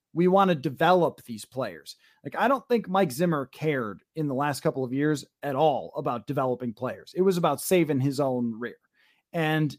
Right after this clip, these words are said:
uh, that's why Cam Dantzler wouldn't be playing over Bashaud Breeland. It was, "You're the veteran, I trust you." I don't know if Wyatt Davis deserved to play. I think you can't play guys who don't deserve to play.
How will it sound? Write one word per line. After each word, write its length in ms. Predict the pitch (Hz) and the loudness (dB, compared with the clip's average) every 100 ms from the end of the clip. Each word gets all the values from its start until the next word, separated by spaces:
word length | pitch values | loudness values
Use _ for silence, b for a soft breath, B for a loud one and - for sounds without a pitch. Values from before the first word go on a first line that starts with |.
| - | -6
uh, 220 | 160 139 135 | -4 -4 -2
that's 220 | 190 196 | 2 2
why 160 | 185 185 | 4 2
Cam 220 | 185 196 | 4 2
Dantzler 400 | 190 214 - 208 | 4 2 4 2
wouldn't 180 | 202 208 | 4 4
be 100 | 202 | 2
playing 280 | 185 214 190 | 2 2 4
over 180 | 180 185 | 4 2
Bashaud 360 | 170 202 190 | 2 4 4
Breeland. 340 | 180 165 - - | 2 0 -2 -8
It 60 | |
was, 260 | 143 131 135 | -6 -6 2
"You're 160 | 180 | 4
the 80 | 208 | 6
veteran, 400 | 196 180 180 180 | 6 4 2 0
I 80 | 147 | 0
trust 360 | 143 127 107 - | -2 -6 -8 -16
you." 100 | - b b b b - | -20 b b b b -2
I 100 | 226 | 4
don't 220 | 269 208 | 6 6
know 200 | 190 190 | 6 8
if 120 | 196 185 | 6 4
Wyatt 360 | 185 175 165 | 4 4 4
Davis 540 | 165 165 151 156 131 - | 4 2 2 -2 -2 -10
deserved 680 | - 143 123 143 170 160 | -8 -6 -2 2 2 0
to 100 | - | -6
play. 420 | 180 - 185 180 170 | -6 0 2 4 2
I 80 | |
think 260 | 135 175 151 | -2 -4 -4
you 120 | 156 | -6
can't 360 | - 180 170 - | -6 -2 -2 -4
play 280 | - 170 151 | 0 2 4
guys 260 | 147 143 | 2 0
who 100 | 139 | -2
don't 240 | 135 139 123 | -4 -4 -6
deserve 360 | 131 143 143 | -8 -6 -6
to 80 | - | -8
play. 400 | - 170 170 170 | -2 2 2 2